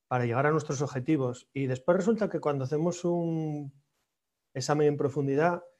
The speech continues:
no sabemos hacia dónde nuestro negocio va, ¿vale? Mirad, el tema de la claridad es algo fundamental, es algo que tenemos que saber desde, desde el principio, desde primera mano,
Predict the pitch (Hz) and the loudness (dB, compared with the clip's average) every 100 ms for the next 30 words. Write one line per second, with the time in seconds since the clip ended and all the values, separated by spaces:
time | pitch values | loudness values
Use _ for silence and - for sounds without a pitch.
0 | _ _ 147 175 180 185 175 165 127 135 | _ _ -4 0 4 4 2 -2 -2 -2
1 | 139 135 131 131 123 135 131 127 127 123 | 0 0 2 2 2 0 -2 0 2 2
2 | 123 127 131 113 107 - _ _ _ _ | 2 2 2 -2 -4 -12 _ _ _ _
3 | _ _ 110 110 127 202 - _ _ _ | _ _ -14 -6 -4 -4 -8 _ _ _
4 | _ _ _ _ _ _ _ _ _ - | _ _ _ _ _ _ _ _ _ -2
5 | 143 131 - 143 220 240 254 233 226 214 | 0 0 -4 2 4 8 8 8 6 6
6 | 190 196 208 208 165 185 180 185 175 147 | 4 4 2 0 2 2 4 2 2 -2
7 | 123 120 117 107 - 117 147 147 151 139 | 0 0 -2 -4 -8 -6 -2 0 0 0
8 | 139 151 147 131 135 127 139 139 127 117 | -2 -2 -4 -4 -2 -2 -2 0 -2 0
9 | 117 110 107 104 _ _ _ _ _ 120 | 0 0 -2 -8 _ _ _ _ _ -4
10 | 117 107 120 117 180 120 117 113 117 120 | -4 -4 -4 -2 -2 0 0 0 -2 0
11 | 131 165 143 117 107 104 | 4 4 4 0 -4 -10